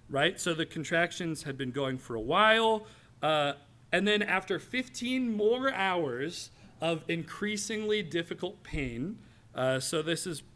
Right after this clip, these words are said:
probably around, like, uh, doing quick math, forty hours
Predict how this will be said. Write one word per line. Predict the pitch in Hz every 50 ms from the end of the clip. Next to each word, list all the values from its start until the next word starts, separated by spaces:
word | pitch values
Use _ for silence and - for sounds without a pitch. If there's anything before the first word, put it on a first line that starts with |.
| - - - -
probably | - 202 202 208 190 185 202 190
around, | 196 196 180 185 175 175 175 170 170 160
like, | 147 147 147 139 135 131 - 147
uh, | 139 127 127 123 120 120 120 - - - - - - - - - - - -
doing | 156 151 143
quick | 135 - 165 143 -
math, | 156 143 139 139 131 -
forty | - - 190 185 190 190 190 180
hours | 156 156 165 185 220 277 285 - - -